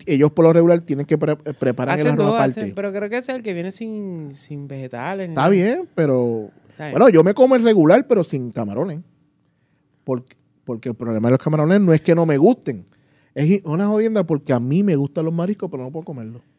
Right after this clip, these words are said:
Speaker 1: Pues soy alérgico.
Speaker 2: Pues maybe por eso tu paladar es bien reducido.
Speaker 1: Ujú, ujú.
Speaker 2: Diablo.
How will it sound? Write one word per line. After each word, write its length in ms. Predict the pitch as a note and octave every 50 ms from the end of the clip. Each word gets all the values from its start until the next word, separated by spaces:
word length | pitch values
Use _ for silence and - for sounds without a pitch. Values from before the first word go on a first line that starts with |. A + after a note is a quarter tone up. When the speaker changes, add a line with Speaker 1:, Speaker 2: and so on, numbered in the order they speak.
| _ _ _ _ _ _ _ _ _ _ _ _ -
Speaker 1:
Pues 100 | A#2 A2
soy 140 | - A2
alérgico. 400 | A2+ A#2+ A#2 G#2+ G#2 G2 - - - _ _ _ _ _ _ _ _ _ _ _ _ _
Speaker 2:
Pues 100 | - C#3
maybe 220 | C3 C3+ C3 B2+ C3 C#3+
por 120 | E3 E3+
eso 140 | F3 F3+ F#3
tu 100 | F3 F3+
paladar 440 | E3+ F3 E3 D3+ C#3+ C3+ D3 D#3+ D#3+
es 440 | D3+ C#3+ - - A2 C#3 D3 C#3+
bien 220 | C3+ C3+ C3+ C#3 C3+
reducido. 560 | - C3+ B2+ A#2+ A2 G#2 - D3+ F3+ D#3+ A#2+
Speaker 1:
Ujú, 380 | A#2 G#2+ G#2 F#2 F#2+ B2+ G3+ - _ _ -
ujú. 280 | A2 G#2 G2+ G#2+ D#3+ G3+ _ _
Speaker 2:
Diablo. 640 | - D2+ E2+ F#2 F#2 A#2 D#3+ D3 A2+ F#2 D#2+ D#2 E2+